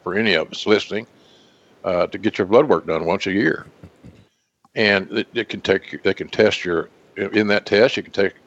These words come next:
you test your, your heart, your cholesterol. You know, I'm diabetic too, so you can check on tho-, all those levels. And come to find out that, uh, I, uh, have a, uh, I had to have all my medicines changed,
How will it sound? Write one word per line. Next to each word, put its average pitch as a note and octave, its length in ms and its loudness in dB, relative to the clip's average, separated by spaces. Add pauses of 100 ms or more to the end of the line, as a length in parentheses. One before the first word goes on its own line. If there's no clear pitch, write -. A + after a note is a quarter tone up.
you - 80 -16
test - 360 0
your, E2+ 140 -6 (400)
your D#2+ 120 -2
heart, G#2 440 0 (360)
your F#2 100 -8
cholesterol. A2+ 840 0 (540)
You G2 80 -10
know, G2 200 -6
I'm A2 220 -2
diabetic G#2+ 540 2
too, B2 380 2 (480)
so F#2+ 200 -8
you F#2+ 120 -8
can - 140 -20
check - 240 -8
on G2+ 140 -6
tho-, A2 140 4
all G#2 200 4
those A#2 260 2
levels. A2 460 0 (600)
And G#2 120 -4
come C3 160 2
to G#2+ 80 -2
find A2 300 0
out A#2+ 320 4
that, - 280 -6
uh, F2 240 -4 (200)
I, A2 440 2 (640)
uh, E2 320 -2
have G#2 340 4
a, E2 280 2 (680)
uh, G1+ 160 -10 (560)
I G#2+ 100 0
had A2+ 140 2
to F#2+ 60 -2
have G#2+ 140 4
all A#2+ 160 6
my G#2+ 160 0
medicines A2+ 420 -2
changed, - 540 -18